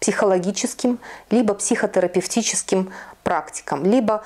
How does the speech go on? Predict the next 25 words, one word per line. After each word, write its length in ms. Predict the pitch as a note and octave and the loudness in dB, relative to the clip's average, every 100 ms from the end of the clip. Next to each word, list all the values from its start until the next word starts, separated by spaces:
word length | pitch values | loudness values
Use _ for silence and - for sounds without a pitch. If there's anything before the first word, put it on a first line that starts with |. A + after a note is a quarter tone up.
| - - - | -12 -16 -4
к 160 | - | 0
духовному 640 | E3+ G#3+ B3 G#3+ F#3 E3+ E3+ | 0 2 2 2 0 0 0
развитию, 680 | D#3+ D#3+ D#3 D#3+ D3+ D3+ D#3+ | 0 0 -2 -2 0 0 2
либо 240 | G#3+ G#3 | 2 2
к 120 | - | 0
эзотерике 720 | G3 G#3+ - G#3+ F#3+ F#3 - | 0 2 4 4 4 2 0
интерес, 520 | D#3+ D#3 E3+ D3+ C3 - | 0 0 2 4 2 2
да? 240 | G3 C#4+ - - - - - | 2 0 -2 -12 -12 -8 -2
А, 220 | E3 F3 | 2 2
интерес 320 | - C4 D4+ B3 | 2 0 0 0
рождается 400 | G3 G3 F#3 - | 0 0 -2 -4
когда? 280 | E3+ D#3 | -2 -2
Первое. 440 | - A3+ D3+ C3+ - _ _ | 2 2 2 0 -4 _ _
На 120 | B3 | -2
самом 240 | D4 F4+ C#4 | 2 4 4
деле 200 | D4 B3 | 4 4
мы 100 | A3+ | 2
просто 300 | C4+ B3 - | 0 -2 -4
в 40 | |
систему 400 | - - G3+ D#3+ | -4 0 0 2
приведём. 340 | E3 D3+ C#3+ D3 | 0 0 0 2
Первое. 340 | C4+ F#3 C3+ | 2 2 0
Когда 260 | - A3+ D4 | 0 2 2
человека 440 | C4+ A3+ A3+ F#3+ | 4 2 2 0
зажало. 560 | E3 D3+ C#3+ A#2 F2+ | 2 0 0 0 -2